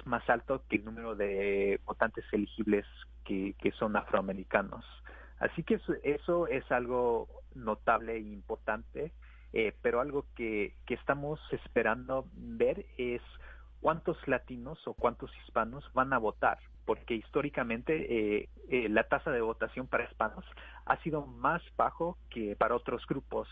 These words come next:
Eh, por ejemplo, en dos mil dieciséis, menos de la mitad de hispanos elegibles para votar, eh, votaron, eh, a cuarenta y ocho por ciento de hispanos votaron, pero para los votantes blancos y afroamericanos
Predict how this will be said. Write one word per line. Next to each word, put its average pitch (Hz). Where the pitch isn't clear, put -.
Eh, 104
por 113
ejemplo, 120
en 113
dos 113
mil 113
dieciséis, 113
menos 139
de 135
la 113
mitad 127
de 107
hispanos 120
elegibles 123
para 110
votar, 107
eh, 107
votaron, 120
eh, 110
a -
cuarenta 127
y -
ocho 135
por -
ciento 113
de 98
hispanos 104
votaron, -
pero 110
para 104
los 107
votantes 123
blancos 120
y 107
afroamericanos 113